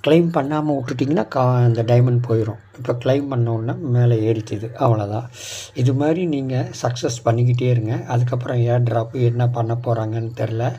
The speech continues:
அதுக்கப்புறம் friends நீங்க invite பண்ணுங்க. இதுக்கப்புறம் நீங்க என்ன பண்ணலாங்கிறத ஈஸியா ஏர்ன் பண்றதுக்கு இங்க பாருங்க, இந்த video பார்த்தீங்கன்னா உங்களுக்கு கிடைக்கும்.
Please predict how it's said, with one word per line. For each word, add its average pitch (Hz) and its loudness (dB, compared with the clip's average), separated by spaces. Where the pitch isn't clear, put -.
அதுக்கப்புறம் 127 -2
friends 127 -4
நீங்க 117 0
invite 117 0
பண்ணுங்க. 107 -4
இதுக்கப்புறம் 135 -4
நீங்க 127 -2
என்ன 123 0
பண்ணலாங்கிறத 120 0
ஈஸியா 139 0
ஏர்ன் 139 2
பண்றதுக்கு 120 0
இங்க 123 0
பாருங்க, 120 0
இந்த 127 -4
video 135 0
பார்த்தீங்கன்னா 120 0
உங்களுக்கு 113 -2
கிடைக்கும். 120 -2